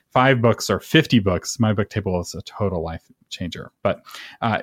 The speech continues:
the free version is still really helpful, and people will use it to make beautiful book pages, uh, for an individual book. And the other plugin that I'm recommending, oh, and last pitch, uh,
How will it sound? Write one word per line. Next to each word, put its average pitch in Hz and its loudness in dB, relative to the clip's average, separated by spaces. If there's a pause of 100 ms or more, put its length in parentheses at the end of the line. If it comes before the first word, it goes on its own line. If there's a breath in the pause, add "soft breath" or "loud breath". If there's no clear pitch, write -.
the 156 2
free 226 6
version 175 6
is 147 4
still 175 6
really 147 8
helpful, 131 4
and 123 6
people 120 2
will 107 4
use 104 2
it 113 0
to 107 -4
make 98 -2
beautiful 98 0
book - -4
pages, 90 -2 (460 soft breath)
uh, 95 -6 (180)
for - -2
an 101 2
individual 92 -2
book. - -10 (1000)
And 123 2
the 147 6
other 180 6
plugin 139 4
that 110 -4
I'm 104 0
recommending, 95 -4
oh, 151 4 (360 loud breath)
and 120 2 (200)
last 147 2 (240)
pitch, - 2 (480 loud breath)
uh, 127 2